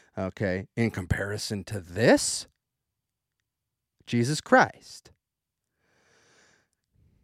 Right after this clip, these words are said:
So egregious to call yourself Jesus Christ. And so, didn't mean it, I take it back, I'm sorry. So,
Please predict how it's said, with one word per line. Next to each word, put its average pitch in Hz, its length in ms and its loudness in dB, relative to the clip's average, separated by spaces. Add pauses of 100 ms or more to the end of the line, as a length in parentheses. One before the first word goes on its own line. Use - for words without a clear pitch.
(800)
So - 160 -4
egregious 113 400 -4
to - 80 -20
call 95 120 -2
yourself 92 220 -4
Jesus 101 200 -6
Christ. 139 320 2 (240)
And 127 80 -6
so, 135 320 6 (540)
didn't 101 160 -2
mean 101 120 0
it, 98 140 0
I 90 40 -2
take 92 160 -4
it 92 60 -4
back, 92 160 -2
I'm 95 80 -14
sorry. 92 220 -2 (480)
So, 131 400 6